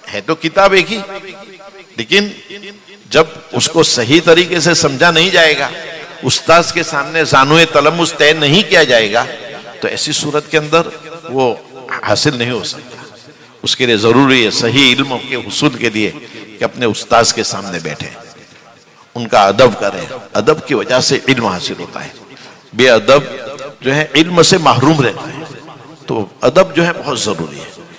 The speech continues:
इल्म का भी अदब। हजरत शाह साहब रहमतुल्लाह अलैह, अनवर शाह कश्मीर रहमतुल्लाह अलैह, वो ये फरमाते कि मैं अपने आप को किताब के ताबे करता था, न कि किताब को अपने ताबे करता।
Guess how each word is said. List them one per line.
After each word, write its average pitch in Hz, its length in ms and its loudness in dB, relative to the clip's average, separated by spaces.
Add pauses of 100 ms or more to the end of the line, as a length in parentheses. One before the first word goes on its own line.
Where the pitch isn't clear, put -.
(180)
इल्म 160 260 2
का 160 160 4
भी 160 160 2
अदब। 156 360 -2 (640)
हजरत 127 220 -2
शाह 107 240 0
साहब 143 260 0
रहमतुल्लाह 107 580 -4
अलैह, 110 240 -4 (720)
अनवर 107 220 -2
शाह 113 160 0
कश्मीर 139 360 -4
रहमतुल्लाह 107 560 -4
अलैह, 117 220 -6 (480)
वो 131 80 6
ये 170 120 8
फरमाते 165 540 2
कि 180 160 0
मैं 147 240 2
अपने 185 260 0
आप 185 160 4
को 190 120 6
किताब 170 380 2
के 175 100 0
ताबे 131 320 2
करता 104 300 -6
था, 143 160 -4
न 143 140 0
कि 185 160 0
किताब 165 380 2
को 170 100 2
अपने 131 200 -2
ताबे 175 260 -4
करता। - 420 -14